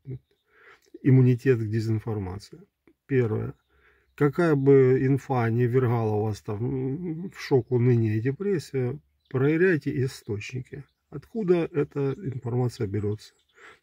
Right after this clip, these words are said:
Не надо верить тому, что на заборе, даже если вам ч-, кто-то излагает там по Ютубу, как вчера я смотрел, очень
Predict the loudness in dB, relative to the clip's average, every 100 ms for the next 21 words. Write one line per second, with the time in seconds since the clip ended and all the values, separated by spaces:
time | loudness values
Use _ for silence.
0 | -2 2 2 2 2 0 0 -4 -2 0
1 | 0 2 0 2 0 0 0 0 0 -2
2 | -2 -10 -20 -20 -20 -6 0 4 4 4
3 | 2 2 2 0 0 -4 -4 -2 0 0
4 | -2 -6 -6 -8 -10 -18 -8 -4 -2 -4
5 | -4 -6 -2 -4 -4 -16 -20 -18 0 2
6 | 4 0 0